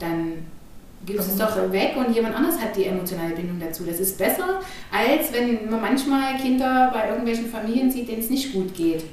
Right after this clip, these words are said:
Speaker 2: Ja, das, das, das, das sehe ich halt, das sehe ich ja auch so, aber ich selber kann mir halt nicht vorstellen, keine emotionale Bindung aufzubauen. Also na klar, jeder, es gibt ja auch einfach Frauen, die haben halt das Muttergen nicht, ne? Die kriegen ein Kind und denen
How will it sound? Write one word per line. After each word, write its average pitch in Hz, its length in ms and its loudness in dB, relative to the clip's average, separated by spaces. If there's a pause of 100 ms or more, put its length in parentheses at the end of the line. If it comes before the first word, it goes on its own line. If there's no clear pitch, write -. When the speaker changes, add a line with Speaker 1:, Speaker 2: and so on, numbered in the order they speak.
(160)
Speaker 2:
Ja, 202 160 8
das, 220 280 2
das, 214 400 0
das, 208 300 -2
das 202 200 -6
sehe 214 140 4
ich 226 120 0
halt, - 160 2 (280)
das 226 100 0
sehe 220 140 6
ich 233 100 4
ja - 160 2
auch 123 80 4
so, - 180 0
aber 190 320 2 (240)
ich - 100 -4
selber 226 220 4
kann 226 200 0
mir 220 80 2
halt 214 120 4
nicht 208 140 -2
vorstellen, 208 280 0
keine 214 180 2
emotionale 196 680 2
Bindung 185 260 -2
aufzubauen. 180 440 2
Also 180 220 2
na 196 100 4
klar, 208 180 2
jeder, 208 320 4 (260)
es 202 240 2
gibt - 160 4
ja - 100 8
auch - 40 8 (180)
einfach 190 180 6
Frauen, 226 340 10 (280)
die 208 100 6
haben 214 140 8
halt 240 160 10
das - 160 8
Muttergen 196 560 6 (460)
nicht, 196 220 0
ne? 254 180 8
Die - 60 0
kriegen 233 240 2
ein 202 100 2
Kind 254 240 4
und 240 100 2
denen 220 200 4